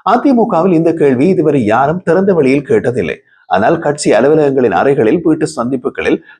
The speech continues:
தேநீர் மேசைகளில் அலசப்பட்ட ஒரு முக்கியமான கேள்வி இதுதான். எடப்பாடி இல்லாமல் அதிமுகவை நினைத்து பார்க்க முடியுமா? இந்த கேள்வியை கேட்பவர்கள் இதற்கு ஒரு பதிலையும் தாங்களே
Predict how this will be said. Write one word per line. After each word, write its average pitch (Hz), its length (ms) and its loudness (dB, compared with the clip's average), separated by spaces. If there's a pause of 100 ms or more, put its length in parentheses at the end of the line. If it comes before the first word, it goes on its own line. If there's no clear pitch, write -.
தேநீர் 214 360 2
மேசைகளில் 156 640 0
அலசப்பட்ட 185 580 -2
ஒரு 214 160 0
முக்கியமான 131 640 -2
கேள்வி 135 260 2
இதுதான். 87 380 -2 (420)
எடப்பாடி 233 540 2
இல்லாமல் 160 380 -2 (160)
அதிமுகவை 170 720 -4
நினைத்து 165 280 -4
பார்க்க 107 340 -2
முடியுமா? 85 440 -6 (380)
இந்த 311 220 2
கேள்வியை 220 480 0
கேட்பவர்கள் 139 640 -2 (160)
இதற்கு 202 240 -2
ஒரு 185 160 0
பதிலையும் 180 440 -2
தாங்களே 147 400 -2